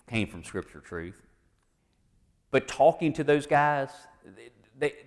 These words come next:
it's the same story over and over and over again. Churches are losing people.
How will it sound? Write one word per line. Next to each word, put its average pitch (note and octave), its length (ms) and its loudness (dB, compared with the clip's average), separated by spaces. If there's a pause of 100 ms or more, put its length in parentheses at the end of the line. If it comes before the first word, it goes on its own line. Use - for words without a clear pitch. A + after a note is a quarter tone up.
it's D3 180 -4
the C3+ 120 -2
same C#3+ 300 2
story D#3+ 360 -2
over A#2+ 220 2
and B2 100 -4
over B2+ 160 -4
and C3+ 40 -2
over D3 220 -6
again. E2 300 -20 (760)
Churches C#3+ 520 0
are G#2+ 120 0
losing C3 840 0
people. C#3 520 -8